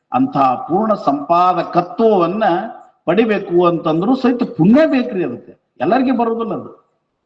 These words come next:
ಎಲ್ಲರಿಗೆ ಎಲ್ಲಿ ಬರ್ತೈತೆ ಅದು? ಎಲ್ಲರಿಗೆ ಬರೋದಿಲ್ಲ. ಅದಕ್ಕೂ ಪುಣ್ಯ ಬೇಕು. ಪುಣ್ಯ ಸಂಪಾದನೆ ಮಾಡ್ಬೇಕಂದ್ರೂ ಪುಣ್ಯ ಬೇಕು, ಪಾಪ ಸಂಪಾದನೆ ಮಾಡ್ಬೇಕಂದ್ರೂ ಪಾಪ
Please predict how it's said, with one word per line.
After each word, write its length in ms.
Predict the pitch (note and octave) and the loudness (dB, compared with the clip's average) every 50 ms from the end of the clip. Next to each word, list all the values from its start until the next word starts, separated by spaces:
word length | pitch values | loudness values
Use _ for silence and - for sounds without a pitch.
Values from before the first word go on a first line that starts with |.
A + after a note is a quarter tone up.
| _ _ - | _ _ -4
ಎಲ್ಲರಿಗೆ 280 | B3 E4+ F4 E4+ D#4 | -2 -2 0 0 0
ಎಲ್ಲಿ 160 | D#4 D4 C#4+ | 0 0 0
ಬರ್ತೈತೆ 360 | D4+ C#4+ C#4+ - D4 B3 - C#4 | 0 -2 -4 -4 -8 -8 -6 -6
ಅದು? 460 | C4 C#4 C#4 - - - - _ _ _ _ _ _ _ _ _ _ _ _ _ _ _ _ _ _ _ _ _ _ _ _ _ _ _ _ _ _ _ _ _ _ _ _ _ _ _ _ _ _ _ _ _ _ _ _ _ _ - | -6 -6 -6 -10 -12 -16 -20 _ _ _ _ _ _ _ _ _ _ _ _ _ _ _ _ _ _ _ _ _ _ _ _ _ _ _ _ _ _ _ _ _ _ _ _ _ _ _ _ _ _ _ _ _ _ _ _ _ _ -2
ಎಲ್ಲರಿಗೆ 300 | E4 F4 - - D#3+ - | 0 2 2 2 2 2
ಬರೋದಿಲ್ಲ. 680 | A#3+ B3 A#3+ B3 A#3+ A3+ F3 C3+ - - - - _ _ _ _ _ _ _ _ _ _ _ _ _ _ _ _ _ _ _ - | 2 2 0 0 0 -2 -4 -6 -8 -12 -16 -20 _ _ _ _ _ _ _ _ _ _ _ _ _ _ _ _ _ _ _ -6
ಅದಕ್ಕೂ 260 | - G3+ A#3+ A#3+ F4 | -4 -2 0 0 0
ಪುಣ್ಯ 300 | F4 F4+ C#4 C4 C4+ B3+ | 2 4 4 6 6 4
ಬೇಕು. 440 | A3+ F#3 D3 - - - - - _ _ _ _ | 4 0 -4 -6 -8 -12 -18 -20 _ _ _ _
ಪುಣ್ಯ 260 | E3 G3+ B3+ D4+ D4+ | 2 4 4 4 4
ಸಂಪಾದನೆ 580 | - - D#3+ E3 F#3 - A#3+ A#3+ A#3 B3 B3+ B3+ | 2 2 0 0 0 2 2 2 2 2 2 0
ಮಾಡ್ಬೇಕಂದ್ರೂ 720 | A#3 G3 F#3 G#3 B3 B3+ B3+ C4 - - C4 C4 D4 D#4 | 2 2 2 2 2 2 0 -2 -2 0 2 2 2 2
ಪುಣ್ಯ 280 | C4+ - D4 D4 D4 C#4 | 2 2 2 4 4 4
ಬೇಕು, 440 | B3+ A#3+ A3+ - - - - _ _ _ _ _ _ _ _ _ _ _ _ _ _ _ _ _ _ _ _ _ | 2 2 -2 -2 -6 -10 -16 _ _ _ _ _ _ _ _ _ _ _ _ _ _ _ _ _ _ _ _ _
ಪಾಪ 280 | - D#3 F3+ G#3 - D#4 | 0 2 2 2 2 2
ಸಂಪಾದನೆ 540 | D#4 D#4 D#4 D4+ D4 - D4+ D#4 D#4+ D#4 | 2 4 2 2 2 2 2 2 2 0
ಮಾಡ್ಬೇಕಂದ್ರೂ 640 | D4+ D#4 D#4 D#4 D4+ D#4 C#4+ D4+ D4+ D4+ D4+ E4+ E4+ | 0 2 2 2 2 2 2 2 2 2 2 0 0
ಪಾಪ 300 | - D4 D4 D#4 - | 2 2 2 2 0